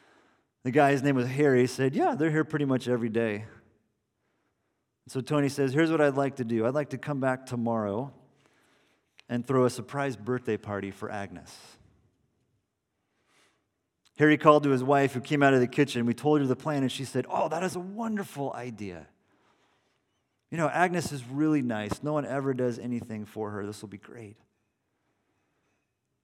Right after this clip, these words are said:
'Well, then, if it's okay with you,' Tony says, 'I'll, I'll get back here tomorrow early enough to decorate, and I'll bring a birthday cake.' And Harry interjects, 'No, no, no, no, I got that. I, the birthday cake is my thing. Let me take care of the cake.'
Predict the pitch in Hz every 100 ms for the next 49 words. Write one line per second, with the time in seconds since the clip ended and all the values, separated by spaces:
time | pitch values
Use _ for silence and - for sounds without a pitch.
0 | _ _ 120 151 147 160 131 123 156 156
1 | 151 143 123 143 143 143 135 135 139 139
2 | 135 147 131 143 147 135 - 120 143 147
3 | - 147 139 131 135 131 92 139 139 131
4 | 127 127 110 110 120 120 120 110 113 113
5 | 117 113 101 92 110 107 101 101 104 104
6 | 98 92 - _ _ - 143 139 123 117
7 | 98 110 110 147 170 160 143 127 110 110
8 | 120 113 117 101 104 107 101 131 120 110
9 | 113 110 95 98 95 92 87 98 98 101
10 | 98 101 90 85 - 76 -